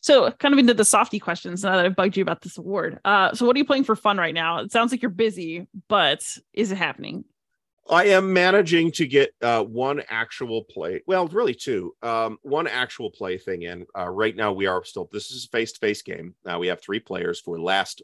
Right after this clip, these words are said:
Speaker 2: Blitzkrieg. This is B C S from the gamers and series designer Dean Essig. We are also preparing for the upcoming Winterfest convention in Sandusky, Ohio, where we will be playing,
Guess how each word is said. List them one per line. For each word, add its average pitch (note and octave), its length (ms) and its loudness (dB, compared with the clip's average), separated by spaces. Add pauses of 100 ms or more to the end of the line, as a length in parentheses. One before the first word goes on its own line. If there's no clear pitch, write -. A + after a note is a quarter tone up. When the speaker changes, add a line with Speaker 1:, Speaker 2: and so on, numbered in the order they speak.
Speaker 2:
Blitzkrieg. C#2 600 -12
This - 160 -20
is D#2+ 120 -20
B F#2 180 -14
C F2 200 -8
S - 260 -10
from E2 360 -12
the D#2+ 80 -18
gamers E2 480 -10
and D#2+ 280 -18
series F2 400 -10
designer D#2+ 460 -14
Dean D#2 420 -18
Essig. - 360 -14 (880)
We B2+ 100 6
are C3 160 6
also D3+ 320 2
preparing A2 880 -2
for G2+ 420 -2
the F2+ 200 -6
upcoming F2+ 500 -8
Winterfest G2+ 760 -2
convention E2+ 540 -8
in F2 140 -8
Sandusky, E2+ 680 -12
Ohio, F2+ 480 0
where E2+ 260 -2
we F2 120 -4
will E2+ 160 -6
be E2 140 -10
playing, F2 500 -10